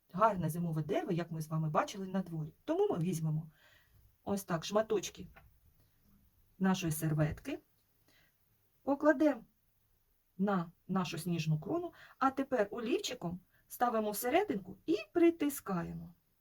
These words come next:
Бачите, як цікаво виходить? Поки що ми не можемо побачити, що буде в нас справжнє зимове сніжне дерево. Але якщо ми і далі будемо продовжувати ось таким чином класти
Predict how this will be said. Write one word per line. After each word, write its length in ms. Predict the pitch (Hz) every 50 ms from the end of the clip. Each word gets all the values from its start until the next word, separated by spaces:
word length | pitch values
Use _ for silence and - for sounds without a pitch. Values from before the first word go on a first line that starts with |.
| _ _ _ _ _ _ _ _ _ _ _ _ -
Бачите, 460 | - 175 220 - 440 - - - 202
як 200 | 190 190 - - -
цікаво 380 | - 214 208 214 190 170 175
виходить? 460 | 180 196 196 - - 156 156 151 - - _ _ _ - - - - - _ _ _
Поки 280 | - - 370 - - 285
що 240 | - - 160 151 - _ _ _ _ _ _ _ _ _
ми 140 | - 214 240
не 140 | 240 247 254
можемо 360 | 254 262 247 185 185 170 165
побачити, 580 | 160 - 170 151 175 165 156 - - - - 180
що 160 | - - 190
буде 300 | 180 175 185 180 151 170
в 40 | 165
нас 280 | 160 160 160 160 - _ _ _ _ _ _ _ _ _ _ _ -
справжнє 520 | - - - 220 214 190 165 160 170 170
зимове 420 | 156 160 165 165 180 - 349 339 247
сніжне 380 | - 202 202 208 196 208 214
дерево. 380 | 208 190 180 165 156 156 160 - -
Але 220 | - 190 226 247
якщо 260 | 247 254 254 - 262
ми 140 | 254 247 233 - _ _ _ -
і 100 | 233 254
далі 320 | 208 247 233 190 170 165
будемо 360 | 165 190 185 - 180 170 170
продовжувати 720 | 165 - 208 208 208 208 190 156 151 151 151 156 - - - - _ _ _ _ _ _ _ _ _ -
ось 180 | - 190 185
таким 320 | - 208 202 - 233 233 226
чином 460 | - - 214 185 170 160 160 160 - _ _ _ _ -
класти 480 | - 190 202 190 - - - - 180